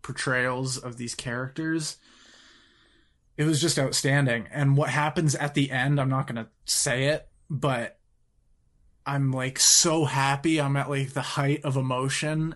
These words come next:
And then, like I said, I just get punched in the jaw, and I just have this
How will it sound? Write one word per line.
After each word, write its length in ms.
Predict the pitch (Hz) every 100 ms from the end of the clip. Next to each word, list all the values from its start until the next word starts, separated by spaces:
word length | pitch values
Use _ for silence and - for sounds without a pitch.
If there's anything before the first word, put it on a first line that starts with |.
| -
And 180 | 139
then, 360 | 139 127 127 127
like 240 | 131 131
I 80 | 131
said, 300 | 123 - 117
I 120 | 107
just 240 | 117 123 -
get 180 | 120 - _ -
punched 400 | - 147 139 -
in 140 | 131
the 80 | 123
jaw, 580 | 117 117 113 101 101 117
and 140 | 135
I 100 | 131
just 320 | 127 131 - -
have 380 | 135 123 117
this 460 | 120 113 - - -